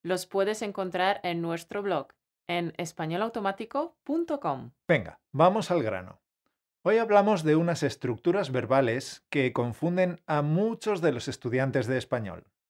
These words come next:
Speaker 1: Y, hombre, cuando aprendes un nuevo idioma, es normal que de vez en cuando tropieces con estructuras que te dejan perplejo, como es el caso de alegrar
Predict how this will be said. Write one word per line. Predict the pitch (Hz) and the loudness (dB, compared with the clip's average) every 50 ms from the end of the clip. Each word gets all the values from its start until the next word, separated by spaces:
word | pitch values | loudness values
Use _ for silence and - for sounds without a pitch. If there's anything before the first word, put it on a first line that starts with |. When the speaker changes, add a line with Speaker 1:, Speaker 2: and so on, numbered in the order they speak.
| _ - - _ _ _ _ _ _ _ _ _ - | _ -20 -20 _ _ _ _ _ _ _ _ _ -6
Speaker 1:
Y, | - 285 269 - - _ _ | -4 -4 -4 -4 -8 _ _
hombre, | - 302 294 233 180 156 143 135 - - _ _ _ _ | 0 0 2 2 2 2 2 2 0 -6 _ _ _ _
cuando | _ - 240 226 220 220 | _ -4 -2 0 2 2
aprendes | 214 220 - 330 359 349 349 370 349 - | 2 2 2 0 0 0 -2 -4 -4 -4
un | 311 294 277 | -2 -2 0
nuevo | 254 247 226 220 208 | 2 2 2 2 2
idioma, | 202 185 190 202 196 180 160 147 143 139 151 | 0 0 0 0 2 2 0 0 -2 -2 -4
es | 165 160 - | -4 -6 -6
normal | - 170 165 175 180 190 208 214 208 220 277 339 330 _ - | -4 -4 -2 -2 -2 0 2 4 4 4 2 0 -4 _ -6
que | - 170 160 160 160 | -4 -2 -2 -2 -2
de | 156 156 | -2 -2
vez | 156 202 277 277 | -2 -2 -4 -4
en | 330 294 285 | -4 -6 -2
cuando | - 254 240 233 208 214 214 | 0 0 0 0 -2 -4 -6
tropieces | - 202 202 - 208 - 233 233 - | -6 -6 -6 -6 -6 -6 -8 -8 -6
con | - 208 190 | -6 -6 -6
estructuras | 190 185 - 180 175 - - 214 214 214 214 - | -6 -6 -8 -10 -10 -8 -4 -4 -2 -2 -4 -6
que | _ - 185 180 180 180 _ - | _ -6 -4 -4 -4 -6 _ -6
te | 180 170 170 | -6 -4 -4
dejan | 165 185 190 190 - - - 190 185 185 185 180 180 | -2 -4 -4 -4 -6 -8 -8 -6 -6 -6 -6 -8 -8
perplejo, | - 175 170 170 170 - _ - 196 202 185 185 - - 131 123 - _ _ _ _ _ _ _ _ _ _ _ _ | -6 -6 -6 -6 -6 -8 _ -2 0 0 0 0 -2 -10 -14 -14 -14 _ _ _ _ _ _ _ _ _ _ _ _
como | - 220 220 226 220 | -6 -4 0 2 2
es | 214 220 226 226 - | 4 2 2 0 0
el | 254 233 233 | -2 -4 -2
caso | - 208 214 214 254 220 | -2 -2 -2 -2 -2 -2
de | 202 202 214 240 - - _ | 0 0 0 -2 -4 -8 _
alegrar | - 170 170 165 160 156 170 180 185 185 214 277 311 - | -4 -4 -2 -2 -2 -2 0 0 2 2 2 0 -2 -4